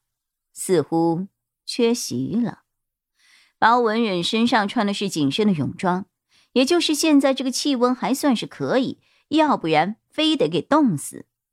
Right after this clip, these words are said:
“对不起。”被绑着的包文忍胸前挂着一个小木牌，上面用红笔写着三个字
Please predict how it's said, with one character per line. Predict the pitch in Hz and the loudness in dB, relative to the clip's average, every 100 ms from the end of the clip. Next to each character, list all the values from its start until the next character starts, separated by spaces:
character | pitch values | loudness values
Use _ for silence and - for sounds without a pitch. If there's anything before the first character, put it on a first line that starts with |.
| _ _ _ _ _ _ _ _ _ _ _ _ _ | _ _ _ _ _ _ _ _ _ _ _ _ _
“对 | - 208 131 - | -6 -6 -6 -8
不 | 208 139 | -6 -6
起。” | 120 - - - _ 131 143 - _ _ _ _ _ _ _ _ _ | -6 -8 -8 -10 _ -10 -10 -14 _ _ _ _ _ _ _ _ _
被 | 269 | 0
绑 | 262 196 180 185 | 2 2 2 0
着 | 240 | -2
的 | |
包 | 240 254 254 | 0 0 0
文 | 226 240 | 2 2
忍 | 240 165 | 2 0
胸 | 170 226 240 | 0 2 2
前 | 240 151 180 240 | 2 0 0 -2
挂 | - 262 190 | 0 0 0
着 | 156 | -2
一 | 147 196 | -4 -4
个 | 226 | -2
小 | 190 - 120 | -2 -4 -4
木 | - 226 | -2 -2
牌， | - 131 120 - _ _ _ - | -2 -4 -4 -6 _ _ _ -2
上 | 285 262 | 2 2
面 | 226 220 180 - | 2 2 0 -2
用 | - 220 196 | -2 -2 0
红 | 175 214 269 | 0 2 2
笔 | 226 254 | 2 -2
写 | 185 139 | -2 -2
着 | 151 | -4
三 | 160 285 | 0 0
个 | 240 | 0
字 | 240 214 - | -2 -6 -6